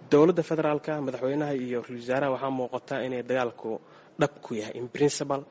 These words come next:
inay u dagaalamaan. Madaxweynaha meel walbuu ka sheegay, maalintii koow xukunka u yimid ilaa maanta meel walbuu ka sheegay. Haddana waxaa jiri kara, micnaha, caqabado celina. Dhaqaale ha noqoto, dagaalku wuxuu u baahan yahay, logistic aad fara badan u baahan yahay. Een, ciidan ha noqoto, hadda waxaa laga yaabaa haddii,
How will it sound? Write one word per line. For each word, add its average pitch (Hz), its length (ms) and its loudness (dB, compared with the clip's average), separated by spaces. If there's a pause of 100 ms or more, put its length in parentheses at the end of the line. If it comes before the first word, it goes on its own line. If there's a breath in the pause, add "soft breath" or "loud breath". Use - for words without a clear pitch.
inay 131 180 0
u 123 80 -2
dagaalamaan. 123 640 0
Madaxweynaha 131 380 0
meel 135 200 0
walbuu 127 240 -4
ka - 80 -4
sheegay, 185 400 -2 (300 loud breath)
maalintii 147 460 2
koow 139 200 2
xukunka 143 320 -4
u 135 60 0
yimid 127 240 -4
ilaa 127 180 0
maanta 123 260 -4
meel 117 160 -4
walbuu 107 180 -10
ka 120 80 -10
sheegay. 98 340 -6 (460 loud breath)
Haddana 170 420 4
waxaa 160 260 4
jiri 185 180 4
kara, 139 180 0
micnaha, 139 340 -2 (160)
caqabado 143 580 2
celina. 123 320 0 (460)
Dhaqaale 131 340 4
ha 131 100 -2
noqoto, 127 360 -4
dagaalku 127 300 -2
wuxuu 127 140 -4
u 127 40 -8
baahan 123 180 -6
yahay, 117 100 -6
logistic 120 320 -8
aad 123 120 -2
fara 127 140 -6
badan 123 220 -4
u 123 80 -2
baahan 123 260 -6
yahay. 123 220 -4 (580 loud breath)
Een, 120 360 4 (140)
ciidan 160 360 8
ha 135 100 -4
noqoto, 131 400 -6 (380)
hadda 147 180 -4
waxaa 131 160 -4
laga 147 140 -2
yaabaa 127 340 -2
haddii, 131 400 -6